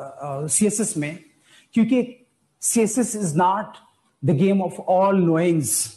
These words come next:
यानी हर चीज का नहीं, लेकिन सीएसएस is the game of all knowings but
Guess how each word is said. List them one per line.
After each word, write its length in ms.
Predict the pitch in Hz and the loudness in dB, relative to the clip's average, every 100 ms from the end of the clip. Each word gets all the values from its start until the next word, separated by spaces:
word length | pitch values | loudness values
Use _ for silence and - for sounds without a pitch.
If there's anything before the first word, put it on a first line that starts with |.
| - | -6
यानी 220 | 156 156 160 | -2 0 0
हर 200 | 151 170 | -2 -2
चीज 280 | 180 170 | 0 0
का 80 | 170 | 0
नहीं, 180 | 185 214 | 0 2
लेकिन 440 | 135 151 214 214 - - _ | 2 0 0 -2 -4 -20 _
सीएसएस 440 | - 202 185 202 165 | -4 -2 0 -2 -2
is 80 | 170 | 0
the 100 | 151 | 2
game 200 | 202 202 180 | 0 0 -2
of 120 | 180 - - _ _ _ _ _ _ _ _ - - | -2 -2 -10 _ _ _ _ _ _ _ _ -20 -2
all 200 | 190 220 | 2 4
knowings 680 | 214 180 185 208 214 - - 131 156 | 2 2 0 0 0 0 -4 -2 0
but 320 | - - | -2 -4